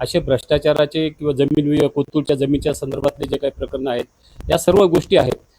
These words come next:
या सर्व गोष्टी वेळोवेळी संस्थेच्या बैठकीमध्ये आम्ही त्या ठिकाणी मांडू. पण विशेषतः इथं, अ, गा-, आमदार साहेबांनी त्या ठिकाणी मान्य केलं का मला काही तिथं विश्वस्त जायचं नाही, का मला कार-,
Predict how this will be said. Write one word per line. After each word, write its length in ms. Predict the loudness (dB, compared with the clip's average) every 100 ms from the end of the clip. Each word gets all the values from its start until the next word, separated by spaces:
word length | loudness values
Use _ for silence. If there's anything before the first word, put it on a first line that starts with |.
| _ -2
या 100 | 2
सर्व 220 | 2 2
गोष्टी 540 | 2 -2 0 -2 -2 -16 -20 -20 -20 -16 -14 -14 -16 -4
वेळोवेळी 460 | 4 6 8 6 4
संस्थेच्या 540 | 4 2 2 2 2
बैठकीमध्ये 640 | 2 2 0 -4 -2 2
आम्ही 180 | 4 4
त्या 80 | 0
ठिकाणी 300 | -2 -2 -2
मांडू. 340 | 0 0 -2 -8 _ -20 _ _ -2
पण 120 | 2
विशेषतः 540 | 2 2 -2 2 0 0 -6 _ _ _ -12
इथं, 180 | 0
अ, 340 | 4 4 4 0
गा-, 420 | -2 -4 -4 -20 -6
आमदार 260 | 0 0
साहेबांनी 380 | 2 -2 0 -4
त्या 140 | -2
ठिकाणी 280 | -4 0 0
मान्य 300 | 2 0 0
केलं 200 | -2 -4
का 120 | -2
मला 180 | -2 0
काही 180 | 0 -2
तिथं 180 | -4 -4
विश्वस्त 440 | -4 -4 -4 -4 2
जायचं 340 | 2 2 -2
नाही, 120 | -4
का 100 | -4
मला 160 | -4 -4
कार-, 560 | -2 -4 -4 -20 -20